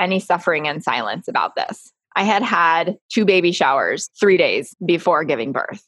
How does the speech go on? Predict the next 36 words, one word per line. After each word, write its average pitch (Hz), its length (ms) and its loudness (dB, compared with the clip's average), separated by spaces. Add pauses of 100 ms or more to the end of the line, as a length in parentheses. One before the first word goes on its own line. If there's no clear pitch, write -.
(260)
So 214 680 4
it 175 120 2
was 165 280 -2
public. 226 500 0
It 160 140 0
was 156 120 0
on 147 200 -2
social 143 320 -2
media. 202 640 0
We 170 120 -2
had 175 160 -2
done 170 200 0
all 190 100 2
the 208 140 2
announcing, 262 460 0
even 160 180 0
though 165 80 0
we 175 160 2
waited 190 340 2
till 202 160 2
after 220 200 0
the 214 80 0
first 254 280 -2
trimester, 370 460 0
'cause 214 100 -2
that's 269 160 0
what 349 80 4
you're 349 120 2
supposed 359 260 -2
to 381 60 0
do, 440 180 4
right? 208 280 2
That's 214 220 2
when 320 80 0
it's 269 180 -2
safe. 277 300 2